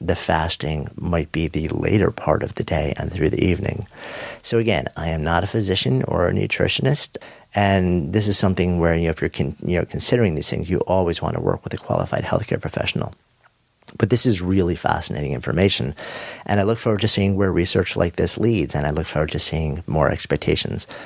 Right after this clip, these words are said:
I hope you found that interesting and useful. I'm always on the hunt for fascinating research and studies that might affect our health, our well-being, that might help us fill our contribution, connection, and vitality buckets. If you know of something,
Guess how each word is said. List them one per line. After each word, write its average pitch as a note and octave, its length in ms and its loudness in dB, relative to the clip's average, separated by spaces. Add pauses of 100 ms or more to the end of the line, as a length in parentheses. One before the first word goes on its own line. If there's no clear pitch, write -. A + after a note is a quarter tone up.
(160)
I A2 80 -2
hope A#2 160 0
you A2+ 80 2
found F#2+ 260 2
that F#2 160 2
interesting A2+ 560 0
and F#2+ 180 0
useful. A#2 440 0
I'm G#2+ 240 2
always G2+ 360 2
on F#2 120 2
the F2+ 80 2
hunt G2 240 -2
for E2 140 -2
fascinating E2 800 -2 (400)
research G2+ 440 2
and D#2+ 140 0
studies F2+ 420 0
that - 160 0
might F2 280 0
affect - 480 -4 (340)
our F#2+ 180 0
health, G#2+ 380 -2
our F2 140 2
well-being, F2+ 540 0
that D#2+ 120 0
might E2 180 4
help - 240 -2
us E2 160 0
fill F2 320 0
our D#2 340 2 (320)
contribution, F#2 640 0
connection, E2+ 460 0
and E2 200 -2
vitality D#2 520 -2
buckets. D#2 420 0
If F#2 120 -4
you G#2+ 120 6
know G#2+ 200 6
of A2 140 4
something, - 400 -2